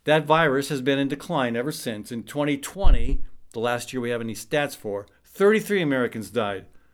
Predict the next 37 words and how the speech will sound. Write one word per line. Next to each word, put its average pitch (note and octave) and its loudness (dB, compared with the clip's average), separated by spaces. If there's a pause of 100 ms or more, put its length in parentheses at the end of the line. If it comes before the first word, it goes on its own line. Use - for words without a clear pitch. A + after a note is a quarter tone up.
(120)
of A#2+ -8
West A2+ -4
Nile A2 -8
virus. G#2 -8 (800)
So, F#3+ 0 (1500)
you F3 -2
know, F#3+ 0
<sighs> - -18
I, F#3 0
I, C#3+ -10
I, C#3+ 0
I C#3 2
wanna E3+ 2
take F#3+ -4
the E3+ -8
mosquitoes, D#3+ 0
I, B2 -4
I B2+ 0
actually, C3+ -4
I - 0
wanna C#3+ -4
take C#3+ -4
the C3 -4
rest D#3+ 0
of C3+ 0
the B2 0
universe's, A2+ -2
um, G#2 -6
the B2 -6
rest C#3 -4
of B2+ -8
creation's C3+ -2
perspective B2 -8
for A#2+ -10
a G#2+ -10
second G#2+ -10
here. A2 -10